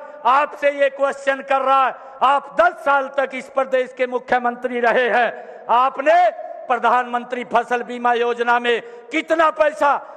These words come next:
किसान के फसल के खराबे का दिया है, उसको भी बताने का काम करें। दो रुपए का चेक, पाँच रुपए का चेक, अरे आपको बताते हुए भी शर्म आती है।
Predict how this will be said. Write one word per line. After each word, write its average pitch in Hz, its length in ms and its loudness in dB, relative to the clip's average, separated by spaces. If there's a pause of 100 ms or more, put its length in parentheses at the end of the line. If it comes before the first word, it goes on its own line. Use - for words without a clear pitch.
(100)
किसान 262 480 0
के 262 180 0
फसल 311 400 0
के 254 180 -4
खराबे 226 440 -2
का 226 160 0
दिया 226 320 0
है, 202 220 2 (280)
उसको 220 360 -4
भी 214 120 -4
बताने 208 420 0
का 214 160 0
काम 208 300 -2
करें। 220 320 -2 (340)
दो 240 180 2
रुपए 269 300 0
का 269 180 0
चेक, 269 280 0 (380)
पाँच 294 320 2
रुपए 285 300 2
का 285 180 0
चेक, 285 260 0 (360)
अरे 226 260 2
आपको 233 420 0
बताते 220 480 -2
हुए 226 260 0
भी 302 320 -2 (260)
शर्म 330 380 2
आती 311 340 -2
है। 277 440 0